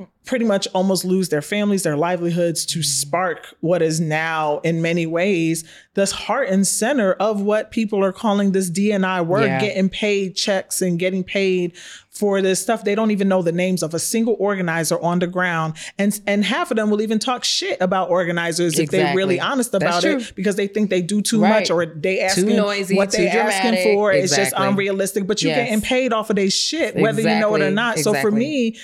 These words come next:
Speaker 1: the privilege that I have is like, "Sh-, sure, invite me.
Speaker 2: Right.
Speaker 1: Invite me. You'd be surprised what come out my mouth." Or I'ma
Speaker 2: Yes.
Speaker 1: say no
Speaker 2: Right.
Speaker 1: because there are other,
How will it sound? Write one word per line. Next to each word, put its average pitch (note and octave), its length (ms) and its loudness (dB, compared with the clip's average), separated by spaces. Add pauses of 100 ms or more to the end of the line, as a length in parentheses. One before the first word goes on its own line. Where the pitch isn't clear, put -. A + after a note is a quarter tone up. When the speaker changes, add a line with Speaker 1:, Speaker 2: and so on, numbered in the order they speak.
(220)
Speaker 1:
the G#3 120 2
privilege B3 500 -2
that G#3 100 0
I A#3+ 160 -2
have G#3+ 280 2
is F#3 180 0
like, F#3 200 0
"Sh-, - 220 -4
sure, B3+ 340 0
invite A3 480 0
me. D#3+ 320 -2
Speaker 2:
Right. F3 280 0
Speaker 1:
Invite A3 400 0
me. A#3 180 2
You'd G#3 180 2
be G3 80 -2
surprised G3 440 -2
what F3+ 100 0
come G3+ 140 0
out F#3+ 120 0
my F#3 80 0
mouth." G3+ 320 0
Or A#3 340 2 (420)
I'ma A3+ 140 0
Speaker 2:
Yes. A3+ 120 -2
Speaker 1:
say A3 200 0
no G3+ 480 0
Speaker 2:
Right. D#3+ 140 0
Speaker 1:
because G#3+ 260 0
there G#3+ 160 0
are F3 80 0
other, F#3+ 180 0